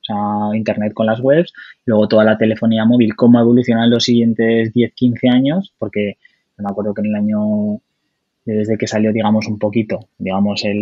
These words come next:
hito del iPhone, ¿no? En el año dos mil ocho, dos mil siete, creo recordar, hasta ahora, o sea, hemos vivido quince años de progreso insaciable del mundo tecnológico.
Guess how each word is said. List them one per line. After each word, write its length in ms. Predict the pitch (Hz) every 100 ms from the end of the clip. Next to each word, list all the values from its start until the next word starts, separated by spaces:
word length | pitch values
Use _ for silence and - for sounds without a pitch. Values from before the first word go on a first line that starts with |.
| 107
hito 200 | 110 110
del 120 | 107
iPhone, 320 | 117 113 95
¿no? 100 | 104
En 100 | 117
el 80 | 110
año 200 | 107 107
dos 160 | 110 107
mil 280 | 107 107 110
ocho, 340 | 113 - 113
dos 220 | 110 104
mil 400 | 107 107 107 107
siete, 440 | 107 - 120 104 101
creo 200 | - 104
recordar, 540 | 107 101 110 117 117 - - - - _ -
hasta 320 | - - 110
ahora, 440 | 101 104 127 170 -
o 60 | -
sea, 380 | 120 113 107 -
hemos 220 | 123 113
vivido 300 | 113 113 117
quince 420 | - 135 123 -
años 240 | 120 123 127
de 120 | 127
progreso 840 | 127 117 117 113 - 131 143 156 - - -
insaciable 840 | 131 113 127 - 123 131 107 104 _
del 160 | 117 110
mundo 240 | 110 107
tecnológico. 720 | 113 - 110 139 - - -